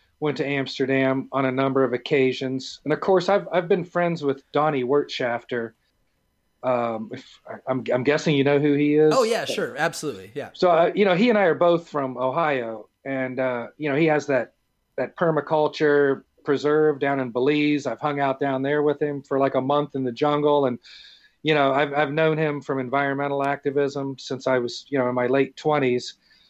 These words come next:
Speaker 1: And so I, the, the main person I kept in touch with about what the, what the scene was and where it was going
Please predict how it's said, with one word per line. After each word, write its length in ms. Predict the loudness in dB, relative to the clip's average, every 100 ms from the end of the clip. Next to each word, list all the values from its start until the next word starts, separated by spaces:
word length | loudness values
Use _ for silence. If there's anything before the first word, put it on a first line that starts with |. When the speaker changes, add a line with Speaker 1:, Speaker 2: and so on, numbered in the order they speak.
| _ _ -8
Speaker 1:
And 100 | -2
so 380 | 2 2 2 -4 -2
I, 240 | 0 0 -4 _ _ -20 _ _ _
the, 80 | -8
the 200 | -4 -2
main 380 | 2 2 2 0
person 520 | -2 -2 -2 -6 -6
I 80 | -8
kept 300 | -6 -6 -6
in 140 | -10
touch 340 | -6 -4 -4 -4
with 340 | -2 -2 -4 -8
about 380 | -4 -2 -2 -2
what 220 | -2 -2
the, 60 |
what 140 | -12 -10
the 100 | -10
scene 480 | -8 -4 -2 -2 0
was 300 | 2 2 2
and 160 | -2
where 240 | 0 2 2
it 80 |
was 160 | 0 -2
going 480 | 0 2 2 -2